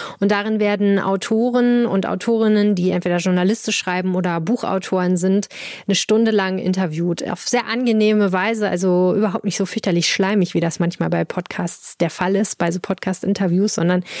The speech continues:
wirklich ähm, sehr sympathisch von den Interviewern, die das machen. Und da sind dann, äh, viele, viele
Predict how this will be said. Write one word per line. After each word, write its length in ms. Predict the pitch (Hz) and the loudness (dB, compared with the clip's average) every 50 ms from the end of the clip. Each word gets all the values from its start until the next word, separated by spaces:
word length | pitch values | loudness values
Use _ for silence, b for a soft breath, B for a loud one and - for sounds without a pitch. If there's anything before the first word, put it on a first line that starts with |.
| B B B B | B B B B
wirklich 280 | B 208 202 - 202 - - - | B -2 0 0 -2 -4 -4 -4
ähm, 320 | - - 185 185 185 185 | -2 0 2 2 2 2
sehr 220 | 180 180 196 202 190 | 2 2 2 2 2
sympathisch 640 | 202 190 170 - 180 175 180 220 - - 220 - - | 0 0 0 -2 -2 -4 -4 -4 -6 -6 -10 -8 -4
von 180 | - 208 208 | -2 0 2
den 160 | 208 202 202 | 2 2 2
Interviewern, 720 | 190 214 233 - 220 208 180 185 208 208 202 202 202 208 214 | 2 2 2 2 0 0 0 0 0 2 2 2 2 2 2
die 80 | 202 196 | 2 0
das 200 | 185 185 180 - | 0 -2 0 0
machen. 320 | 208 208 202 - 220 214 B B B B B B B B | -2 -2 0 0 0 0 B B B B B B B B
Und 180 | - 202 208 202 | 0 0 2 2
da 100 | 202 196 | 2 2
sind 160 | 202 233 233 | 2 2 2
dann, 260 | 247 226 214 220 214 214 | 2 2 2 2 2 2
äh, 180 | - - 202 | 0 -2 -2
viele, 280 | 185 - 262 262 262 247 | -2 0 2 2 2 2
viele 240 | - 240 226 208 | 2 0 0 0